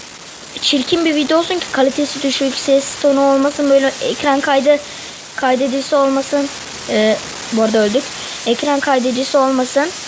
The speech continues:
Yani onda bir emek var ama. Çünkü çocuk onu yüklemiş. YouTube'a yani. Bu arada bununla değil yani.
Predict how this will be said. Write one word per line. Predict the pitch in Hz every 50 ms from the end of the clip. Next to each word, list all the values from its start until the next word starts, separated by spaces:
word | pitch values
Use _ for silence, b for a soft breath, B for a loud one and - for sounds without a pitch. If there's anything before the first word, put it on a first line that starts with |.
| -
Yani | - 226 214 214 220 233 254 - - - - - - - - - - - - - -
onda | 294 320 330 339 359 349
bir | 370
emek | 294 294 294 330 339 -
var | 262 247 240
ama. | 240 214 - - - - - - - - - - - - - - - - - - - - -
Çünkü | 311 302 311
çocuk | - - 339 302 311 -
onu | 330 339 349
yüklemiş. | 349 349 320 - - - 254 247 226 196 190 - - - - - - - - - - - - - - - - - - - - - - - - - - - - - - - - - - 220
YouTube'a | 208 - - 226 220 262 302 339 349 - - - -
yani. | 202 202 202 202 202 - - - - - - - - - - - - - - - - - - - - - - - - - - - - - - - - -
Bu | 117 117
arada | 110 107 104 - - 220
bununla | 247 233 233 226 226 220 208
değil | 233 220 220 220 226 220 208
yani. | 202 196 196 214